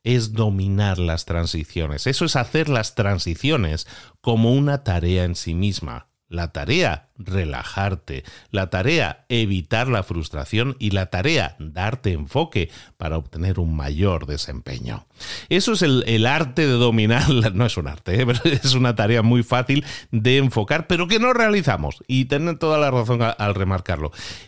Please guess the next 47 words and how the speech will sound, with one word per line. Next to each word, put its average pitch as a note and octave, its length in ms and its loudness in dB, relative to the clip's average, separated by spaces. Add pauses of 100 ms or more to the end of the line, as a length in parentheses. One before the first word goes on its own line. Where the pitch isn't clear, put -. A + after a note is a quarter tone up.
Pero F3 220 4
algo B3+ 240 2
que C3+ 80 0
también A#2+ 260 2
podemos G#2 360 0
hacer C3+ 460 2 (420)
para, G#2 440 0
recordemos, G2+ 540 0
estamos A2 320 0
en G#2+ 100 2
el G#2+ 140 4
hábito A2+ 320 2
número A2 380 4
dos, A#2 220 0
mejorar A#2+ 760 2
tu D#3 240 0
salud. F#2 440 2 (380)
Algo - 160 -2
que F3 80 2
podemos C3+ 320 2
hacer A2 220 2
es B2+ 120 0
tratar F#2+ 360 0
mejor G2+ 340 0
a G#2+ 60 0
nuestro G2+ 340 0
cuerpo. - 480 -6
Está C3 400 2
claro D3 320 2
que C3 100 2
no A2 140 6
lo A2+ 160 4
tratamos G2 540 2
como F#2+ 260 2
deberíamos, F2 600 2
pero C3+ 200 0
si C3+ 140 2
tratamos B3+ 400 0
mejor F#3+ 320 0
a D#3+ 60 0
nuestro C3+ 320 0
cuerpo, D#3 260 0
si D#3 240 0
cuidamos F3 600 4
mejor A2 300 0
nuestro G2 300 -2
cuerpo, G2 400 0